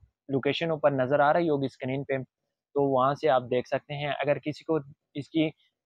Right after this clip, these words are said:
मैप लोकेशन चाहिए हो तो वो भी मैं आपको कमेंट्स में दे दूँगा, ठीक है। और तीसरी अहम और बड़ी अपडेट ये है कि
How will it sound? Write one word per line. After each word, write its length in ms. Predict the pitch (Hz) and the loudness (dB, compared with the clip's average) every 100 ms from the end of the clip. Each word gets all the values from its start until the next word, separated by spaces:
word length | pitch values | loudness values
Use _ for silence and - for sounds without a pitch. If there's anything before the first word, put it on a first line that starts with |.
| _ _ _ _ | _ _ _ _
मैप 320 | 131 135 175 - - | -4 0 0 0 -6
लोकेशन 460 | 156 135 139 160 151 | -4 0 -2 -2 -4
चाहिए 260 | 156 139 | -2 0
हो 120 | 139 131 | 0 0
तो 100 | 131 | -2
वो 160 | 127 | 0
भी 120 | 135 143 | 0 0
मैं 120 | 131 | 0
आपको 260 | 120 - 160 | 0 -2 -4
कमेंट्स 380 | 131 123 131 - | -4 -4 -6 -6
में 100 | 190 - _ _ | -8 -8 _ _
दे 180 | 120 127 | -2 -2
दूँगा, 280 | 110 104 104 _ _ _ _ _ _ _ _ _ _ _ - | -2 -6 -10 _ _ _ _ _ _ _ _ _ _ _ -12
ठीक 140 | 143 | -8
है। 100 | 175 | -6
और 220 | - - 170 - | -6 -8 -8 -2
तीसरी 440 | 202 - 233 214 - _ _ _ | -2 0 0 0 -4 _ _ _
अहम 300 | 190 214 202 - _ - | 0 0 0 -6 _ -8
और 100 | 139 | -6
बड़ी 300 | 120 175 202 | 0 2 4
अपडेट 480 | 135 - 92 - _ _ _ _ _ _ - | 2 2 -18 -20 _ _ _ _ _ _ -2
ये 240 | 143 190 | 2 4
है 220 | 165 165 160 - _ _ _ _ _ | 2 -2 -4 -10 _ _ _ _ _
कि 240 | 151 160 | 0 2